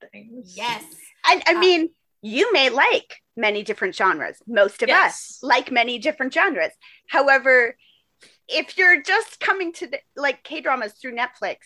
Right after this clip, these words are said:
Speaker 3: what you're gonna get is, "Wow, you like Squid Games? Then you should watch." And it's gonna be, like, the silliest, fluffiest rom-com ever. And it's just because it's Korean. And, like, Netflix is going to recommend you every single thing that's Korean.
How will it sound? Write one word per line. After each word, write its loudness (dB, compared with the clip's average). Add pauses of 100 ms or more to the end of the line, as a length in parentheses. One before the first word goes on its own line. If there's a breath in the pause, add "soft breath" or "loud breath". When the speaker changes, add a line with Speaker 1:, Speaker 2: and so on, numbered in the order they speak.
(160)
Speaker 3:
what -4
you're -6
gonna -4
get 0
is, -4 (300 soft breath)
"Wow, 0
you -6
like -2
Squid -4
Games? -6 (260 loud breath)
Then -6
you 2
should -6
watch." 0 (140)
And -2
it's -6
gonna -4
be, -6
like, -2
the -8
silliest, -4
fluffiest -4
rom-com -2
ever. -2 (880 loud breath)
And 0
it's -2
just -2
because -2
it's -10
Korean. -4 (100)
And, 0
like, 0
Netflix -4
is -14
going -6
to -18
recommend -6
you -14 (220)
every 0
single -4
thing -4
that's -4
Korean. -4